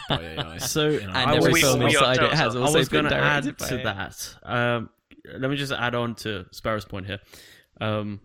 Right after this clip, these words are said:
Speaker 2: it's kind of an iWad, not really an iWad, whatever,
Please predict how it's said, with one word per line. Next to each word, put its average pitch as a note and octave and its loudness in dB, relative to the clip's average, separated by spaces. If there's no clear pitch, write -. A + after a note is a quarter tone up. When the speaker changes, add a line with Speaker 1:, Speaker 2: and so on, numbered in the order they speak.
Speaker 2:
it's - -8
kind C3+ -2
of B2 -8
an A#2 -6
iWad, A#2 -2
not A2+ -6
really G2+ -6
an G#2 -8
iWad, G#2+ -6
whatever, G2 -6